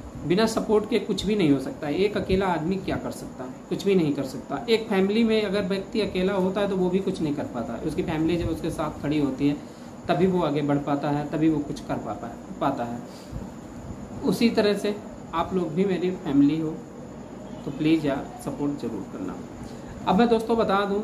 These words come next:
कि मुझे कितना टाइम लगा मेरे YouTube चैनल को ग्रो करने में।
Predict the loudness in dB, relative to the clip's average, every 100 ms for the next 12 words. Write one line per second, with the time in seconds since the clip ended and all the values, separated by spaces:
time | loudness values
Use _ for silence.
0 | -2 -8 -10 -12 -4 0 2 2 2 2
1 | 2 2 2 4 4 4 4 4 2 2
2 | 2 0 0 2 2 2 0 0 2 0
3 | 0 -2 -2 -4